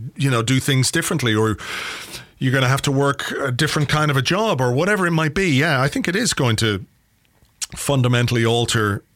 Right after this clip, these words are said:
um, people's relationship with the game, people's relationship with clubs. Uh, and I hope, you know, that the clubs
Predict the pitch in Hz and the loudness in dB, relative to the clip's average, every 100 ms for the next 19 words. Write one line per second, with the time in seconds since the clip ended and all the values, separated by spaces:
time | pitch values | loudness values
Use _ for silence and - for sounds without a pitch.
0 | _ - 104 104 104 107 123 - _ _ | _ -4 0 0 0 0 -2 -10 _ _
1 | _ _ _ _ _ - 147 127 110 117 | _ _ _ _ _ -2 0 0 0 2
2 | 120 131 127 113 113 107 101 135 110 107 | 2 2 2 2 0 0 0 2 2 4
3 | 104 98 _ - - - - - - 147 | 2 0 _ -20 -20 -20 -20 -20 -6 -2
4 | 135 113 123 120 120 131 127 113 120 - | 0 2 2 2 2 2 2 0 -4 -2
5 | 131 120 113 110 - - - - - - | 0 0 0 -2 -2 -4 -10 -20 -20 -20
6 | - _ 127 123 123 127 123 123 131 - | -20 _ 0 4 4 4 4 4 2 0
7 | 143 156 160 196 190 - - _ _ _ | 0 2 2 0 -2 -6 -12 _ _ _
8 | _ 151 151 147 147 151 131 - 156 147 | _ -2 2 2 2 0 -2 0 0 2
9 | 135 117 - - | 2 2 0 -4